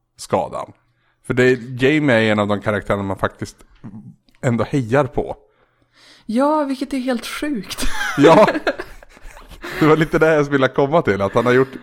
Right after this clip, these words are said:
Speaker 1: fruktansvärda saker, både, både liksom så här mot andra och rent allmänt.
Speaker 2: Ja.
Speaker 1: Men ändå så finns det någonting som gör att man liksom vill honom gott.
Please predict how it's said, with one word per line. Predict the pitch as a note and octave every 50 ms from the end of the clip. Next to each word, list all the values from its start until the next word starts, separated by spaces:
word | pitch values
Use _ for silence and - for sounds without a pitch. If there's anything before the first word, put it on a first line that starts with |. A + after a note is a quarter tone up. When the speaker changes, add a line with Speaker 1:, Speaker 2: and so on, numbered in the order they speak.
| - - - -
Speaker 1:
fruktansvärda | - - D#3 D3 - - D3+ B2+ C3 F3 F#3+ F3+ C3 A2
saker, | - B2+ A2 A2 G#2 - - F#2 F2+ F#2+ A#2 C3+ -
både, | - G#2+ G#2+ A2+ A#2 A#2+ B2+
både | B2 C3+ C#3 D3
liksom | D3 D3 - - D3 C3
så | A#2+ B2+
här | G#2+
mot | G#2 G#2 G#2+ G#2+ G#2 -
andra | - A2+ G#2 G2 G2 G2 G2+ G#2
och | G2+ G#2 G2 - - - - _ _ _ _ _ _ _
rent | - - G#2+ G2+ G2 F#2+ -
allmänt. | - G#2 G#2 F#2+ F2 F2+ F2 F#2 B2+ C#3+ - _ - - - - - _ _
Speaker 2:
Ja. | - G#3 G3+ G3 F#3 F#3 F#3 F#3 - _ _ _ _ _ _ _ _ _ _ _ _ _ _ _ _ _ _ _
Speaker 1:
Men | _ C3+ C3 C#3
ändå | D3 C#3+ C#3 C3+ D#3
så | D#3 -
finns | C#3+ - C#3+ D3 C#3 -
det | - B2
någonting | B2+ C3 C3 B2+ - C3+ B2 A#2+
som | A2+ A#2+ A2+
gör | G#2+ G#2 G#2 G2+
att | G2+ F#2+
man | - G#2 G2
liksom | G2 F#2+ - G#2+ G2 F#2+
vill | G#2+ A2+ G#2+ G#2 F#2+ G2 G2
honom | - A2 G2 F#2+ F2+ F2 F2+ F2+ F2+ F2+ A2
gott. | A#2 C3+ - - - - _ - - -